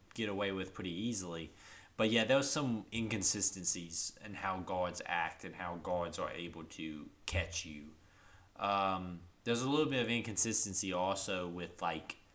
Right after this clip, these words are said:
s-, how some of the tools work. So, like, you know, using the, uh, the E M P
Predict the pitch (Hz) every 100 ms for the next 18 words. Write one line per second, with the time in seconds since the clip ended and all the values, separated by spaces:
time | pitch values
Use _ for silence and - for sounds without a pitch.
0 | - - - - - - 90 104 - 110
1 | 85 82 - - 120 123 127 123 - 131
2 | 135 - - - - - - - - -
3 | - - - - 107 98 95 107 98 92
4 | 104 117 117 110 98 98 95 87 87 82
5 | 92 90 117 113 101 92 107 107 104 95